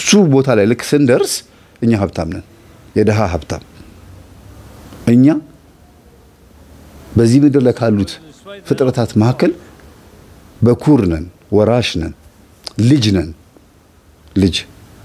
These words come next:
ባሪያ አይደለንም። ስለዚህ እንዴት ነው ሰው ወርዶ ዘቅጦ ሰይጣንን "አግዘኝ" ብሎ "እገሌን እንዳፈቅረው አድርገኝ" ወይም "እንዲያፈቅረኝ አምጣ" የሚለው? ህይወት መጥቶልን ፍሪዳው ተዘርግቶ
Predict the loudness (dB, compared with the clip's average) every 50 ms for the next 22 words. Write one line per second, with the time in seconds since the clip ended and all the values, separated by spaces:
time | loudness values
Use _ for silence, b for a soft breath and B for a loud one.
0 | -20 -20 -20 -20 -20 -20 -12 -4 -2 0 2 2 2 2 2 0 -2 -4 -6 -8
1 | -8 -10 -12 -14 -18 _ _ _ _ _ _ _ _ _ _ _ _ _ _ _
2 | -20 -20 -20 -20 -20 -20 -20 -20 -20 -20 -20 -20 -20 -14 -8 -2 0 2 2 2
3 | 2 2 0 0 -4 -10 -20 -20 _ _ -20 _ _ -20 -4 0 2 2 2 2
4 | 2 2 0 0 2 0 2 2 4 4 4 2 0 0 -2 -2 0 -2 -2 -4
5 | -4 -6 -4 -4 -4 -4 -2 -2 -2 0 0 0 0 -2 0 0 0 2 2 2
6 | 2 0 0 0 -2 -4 B B B B B B B -2 0 2 2 2 2 2
7 | 2 0 0 -2 -4 -2 0 0 0 0 0 -2 0 0 2 2 2 2 2 2
8 | 0 -2 -4 -4 -2 -2 0 0 0 0 -2 -4 -8 -14 b b b b -2 -2
9 | -2 -2 -4 -8 -12 b b b b b b b b b b b b -20 -6 0
10 | 2 4 4 4 2 0 -4 -4 -4 -4 -2 -2 -2 0 -2 -4 -4 -6 -8 -16
11 | _ _ _ _ -4 -2 0 2 2 2 2 2 2 2 2 0 0 0 0